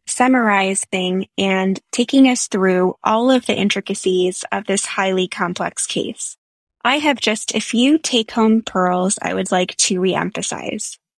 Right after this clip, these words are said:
First of all, during the course of the case review, we discussed how to recognize advanced heart failure and therefore determine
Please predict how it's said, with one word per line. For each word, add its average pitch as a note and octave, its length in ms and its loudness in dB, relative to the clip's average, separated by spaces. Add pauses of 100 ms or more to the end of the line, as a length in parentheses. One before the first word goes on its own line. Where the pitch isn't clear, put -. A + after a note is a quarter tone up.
(440)
First F4 320 0
of A3+ 100 0
all, G3+ 340 2 (580)
during D4 320 6
the E4 80 4
course A3+ 500 0
of A3 160 -2
the G#3+ 80 0
case A3+ 460 0
review, G3+ 560 0 (420)
we B3 220 4
discussed - 800 -2
how A#3 320 0
to C#4 160 0
recognize G#3+ 720 0
advanced F#3+ 500 -2
heart G#3+ 280 0
failure F#3 560 -2 (240)
and A3 280 2
therefore G#3 680 2
determine G#3 760 2